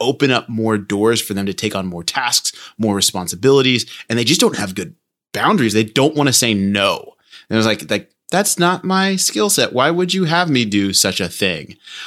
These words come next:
Um, and, and they think, "Oh, I'm not," I've literally heard this before. Like,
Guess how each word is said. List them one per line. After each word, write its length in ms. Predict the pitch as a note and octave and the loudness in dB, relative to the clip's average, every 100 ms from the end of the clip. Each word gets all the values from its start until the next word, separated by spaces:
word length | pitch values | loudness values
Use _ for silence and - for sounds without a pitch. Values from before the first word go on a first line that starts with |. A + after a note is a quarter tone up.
| - A#2+ | -8 0
Um, 420 | A#2 G#2+ G2+ - - | 2 2 0 -4 -2
and, 180 | A#2+ - | -2 -2
and 140 | A#2 | -2
they 80 | A2+ | -2
think, 460 | - - C#3 A#2 - | -2 0 0 0 -8
"Oh, 60 | A2 A#2 | -6 -2
I'm 80 | A#2+ | 0
not," 220 | A2+ G2+ | 0 -2
I've 160 | - A#2 | -4 0
literally 300 | D3+ F#3 B2 | 4 4 4
heard 180 | C#3+ B2+ | 2 0
this 140 | G2+ | -2
before. 340 | G2 - F#2+ | -4 -4 -2
Like, 220 | F#2 F#2 | -2 -6